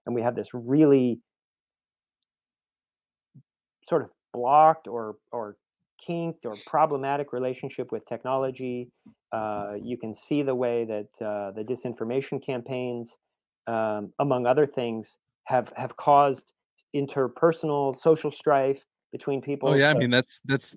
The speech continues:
Speaker 2: that's the, not just a place where people can play and learn, but it's a place where <laughs> wars are literally being waged now. It's just a, a matter
Speaker 1: Asymmetrical
Speaker 2: of
Speaker 1: warfare. Yeah. So I
Speaker 2: Yeah.
Speaker 1: think, I mean, honestly, if I'm really, really transparent, I
Speaker 2: <clears throat>
Speaker 1: think of the work at the Resonance Building as sort of uh,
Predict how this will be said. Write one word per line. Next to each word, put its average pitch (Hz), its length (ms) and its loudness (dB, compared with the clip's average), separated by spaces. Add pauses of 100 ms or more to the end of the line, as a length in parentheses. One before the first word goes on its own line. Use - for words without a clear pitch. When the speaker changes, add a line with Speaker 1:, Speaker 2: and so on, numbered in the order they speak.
(100)
Speaker 2:
that's 139 260 0
the, 127 260 2 (560)
not 135 160 -2
just - 180 -8
a - 40 -20
place 143 240 0
where 135 100 -2
people 135 220 -2
can 110 180 -6
play 143 280 0
and 117 140 -2
learn, 135 240 0
but 104 100 -4
it's - 120 -8
a - 40 -12
place 143 260 -4
where 110 200 0 (400)
<laughs> - 320 -12
wars 120 400 -2
are 110 100 -6
literally 123 400 0
being 110 300 -2
waged 107 320 -4
now. 110 200 -4
It's 110 160 -10
just - 340 -12 (120)
a, 156 100 2 (140)
a - 60 -2
matter 113 300 0
Speaker 1:
Asymmetrical - 20 0
Speaker 2:
of 151 140 0
Speaker 1:
warfare. 185 460 -4
Yeah. 139 240 -2 (100)
So 175 220 4
I 196 180 6
Speaker 2:
Yeah. - 0 -
Speaker 1:
think, 226 300 0
I 175 60 0
mean, 170 240 -4
honestly, 190 560 -4
if 151 100 -6
I'm 139 260 -4
really, 185 340 -2
really 156 280 -6
transparent, - 440 -12
I 139 140 -4
Speaker 2:
<clears throat> - 20 -12
Speaker 1:
think 156 240 -10
of 131 140 -12
the 120 100 -8
work 127 240 -10
at 123 80 -10
the 110 80 -14
Resonance 113 440 -14
Building 107 280 -10
as 101 120 -20
sort 113 160 -8
of 104 100 -12 (720)
uh, 101 140 -6